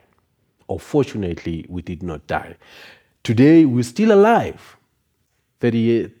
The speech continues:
more than thirty-five years have passed since we accepted the Lord Jesus Christ as our personal Savior, as my personal Savior, but I'm still alive. The question is,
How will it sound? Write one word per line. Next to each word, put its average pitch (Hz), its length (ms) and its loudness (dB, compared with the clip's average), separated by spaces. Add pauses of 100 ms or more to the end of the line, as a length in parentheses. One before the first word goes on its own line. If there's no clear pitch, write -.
more 117 220 0
than 123 140 -4
thirty-five 117 540 -8
years 101 400 -6 (840)
have - 240 -12
passed 95 580 -4
since - 340 -10
we 107 100 -8
accepted 90 500 -10
the 87 80 -8
Lord 92 300 -8
Jesus 82 300 -14
Christ 85 340 -12
as 80 200 -18
our 82 200 -12
personal 90 380 -12
Savior, 85 460 -10 (460)
as 85 200 -12
my 113 240 2
personal 92 440 -10
Savior, 82 480 -10 (380)
but - 300 -6 (300)
I'm 92 140 -6
still 98 260 -8
alive. 71 420 -8 (120)
The 120 80 -10
question 175 400 -6
is, 87 340 -16